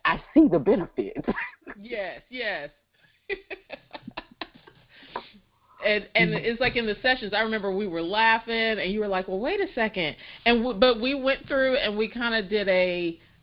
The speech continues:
Speaker 2: processing
Speaker 1: Mm-hmm.
Speaker 2: of not looking at the room as a whole, but breaking
Speaker 1: Mm-hmm.
Speaker 2: it down into segments to
Speaker 1: Yeah.
Speaker 2: really just say, "Focus on just doing this. Don't try to do
Speaker 1: Yeah.
Speaker 2: everything at one time."
Speaker 1: Yeah.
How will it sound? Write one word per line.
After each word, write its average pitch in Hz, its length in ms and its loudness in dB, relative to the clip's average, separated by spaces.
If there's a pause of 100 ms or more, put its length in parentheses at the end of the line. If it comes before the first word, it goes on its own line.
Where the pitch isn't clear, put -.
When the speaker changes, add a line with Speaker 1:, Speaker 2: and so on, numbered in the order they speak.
Speaker 2:
processing 240 920 0 (100)
Speaker 1:
Mm-hmm. 139 360 8
Speaker 2:
of 147 120 -10 (400)
not 226 400 0
looking 233 240 0
at 220 120 -2
the 208 60 -4
room 214 240 -2
as 185 140 0
a 165 80 -2
whole, 180 380 0
but 147 180 -8
breaking 185 320 6
Speaker 1:
Mm-hmm. 147 100 8
Speaker 2:
it 143 60 8
down 165 260 -2
into 160 220 -16 (100)
segments 160 480 -8 (160)
to 185 100 -2
Speaker 1:
Yeah. 151 200 10
Speaker 2:
really 190 140 0
just 185 180 -16
say, 180 180 -14
"Focus 381 300 -12
on 226 240 -12
just 208 260 -12
doing 208 300 -12
this. 151 220 -10
Don't 202 180 -12
try 254 160 -8
to 247 100 -10
do 220 160 -6
Speaker 1:
Yeah. 233 100 8
Speaker 2:
everything 196 300 -6
at 175 120 -16
one 165 180 -18
time." 151 440 -14 (340)
Speaker 1:
Yeah. 247 240 8